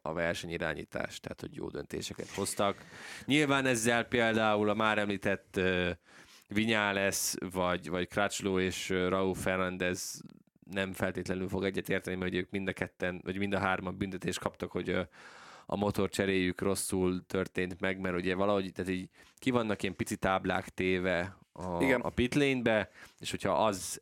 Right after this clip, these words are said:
Speaker 1: előtt kanyarodsz be, az már egy szabálytalan
Speaker 2: Igen.
Speaker 1: motorcsere, azután kell,
Speaker 2: Igen.
Speaker 1: tehát hogy van egy kijelölt helyennek, de nyilván ez nem a legrosszabb. A ro-,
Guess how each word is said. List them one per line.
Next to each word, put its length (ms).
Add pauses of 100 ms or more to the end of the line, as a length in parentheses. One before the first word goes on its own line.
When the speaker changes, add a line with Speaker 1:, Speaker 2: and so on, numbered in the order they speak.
Speaker 1:
előtt 480
kanyarodsz 480
be, 180
az 140
már 180
egy 100
szabálytalan 500
Speaker 2:
Igen. 100
Speaker 1:
motorcsere, 540
azután 520
kell, 200
Speaker 2:
Igen. 120
Speaker 1:
tehát 240
hogy 120
van 120
egy 140
kijelölt 380
helyennek, 560 (560)
de 640 (560)
nyilván 360
ez 120
nem 180
a 240
legrosszabb. 1000
A 100
ro-, 260